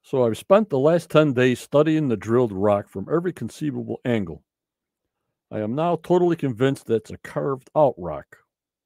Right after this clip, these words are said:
There are many reasons why I think this is a carved stone, which I will discuss more in depth with additional photos in which I have.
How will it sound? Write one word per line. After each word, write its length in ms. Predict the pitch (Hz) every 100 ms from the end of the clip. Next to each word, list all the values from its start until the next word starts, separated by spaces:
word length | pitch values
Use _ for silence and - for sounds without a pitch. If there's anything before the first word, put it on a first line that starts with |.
| _ _ _ _ _ _ _ _
There 120 | - 92
are 80 |
many 240 | 101 139 139
reasons 500 | 123 139 117 135 101
why 280 | 113 117 107
I 40 |
think 360 | - 139 139 -
this 200 | 120 113
is 120 | 95
a 80 | 87
carved 400 | - 127 120 -
stone, 540 | - 143 160 165 165 _ _ _ _ _ _ _ _ _ _ _ _ _ _ _ _ _ _
which 220 | 117 -
I 80 | 107
will 120 | 101
discuss 560 | 92 95 - 147 135 -
more 280 | 123 139 143
in 220 | 120 107
depth 340 | 123 120 -
with 160 | 110 -
additional 640 | 92 98 127 131 120 107
photos 520 | - 139 139 151 139
in 140 | 104 104
which 180 | 104 107
I 120 | 87
have. 260 | 80 71